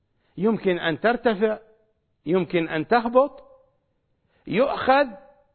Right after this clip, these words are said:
بسعر وقت الدفع. متى يكون الدفع؟ فيؤخذ بسعر وقت الدفع.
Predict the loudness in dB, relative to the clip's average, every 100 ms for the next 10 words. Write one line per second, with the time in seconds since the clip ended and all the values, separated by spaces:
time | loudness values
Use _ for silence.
0 | _ _ -6 -4 0 2 2 2 2 2
1 | 0 -2 -8 _ _ _ 0 2 2 0
2 | -2 0 -2 -4 -12 _ _ _ _ _
3 | _ _ 0 0 2 2 2 0 -2 -2
4 | -4 -4 0 0 0 -6 -20 _ _ _
5 | _ _ _ _ _ _ _ _ _ _
6 | _ -2 2 2 0 0 0 -2 -20 _
7 | -6 -2 0 0 2 0 -2 -10 -12 -16
8 | -20